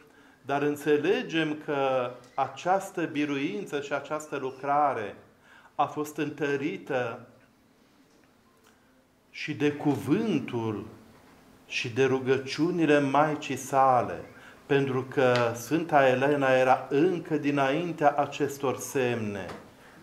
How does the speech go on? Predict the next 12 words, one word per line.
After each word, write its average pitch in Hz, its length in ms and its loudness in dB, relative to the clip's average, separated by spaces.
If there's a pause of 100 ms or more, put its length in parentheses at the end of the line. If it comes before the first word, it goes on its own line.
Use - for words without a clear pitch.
(460)
om 139 220 6
al 170 220 6
credinței, 139 800 0
om 143 180 2
al 131 160 4
rugăciunii, 135 640 0
care 139 300 2
negreșit, 165 720 0
când 151 120 -2
adâncul 151 640 2
inimii 139 680 -2
ei 127 280 -2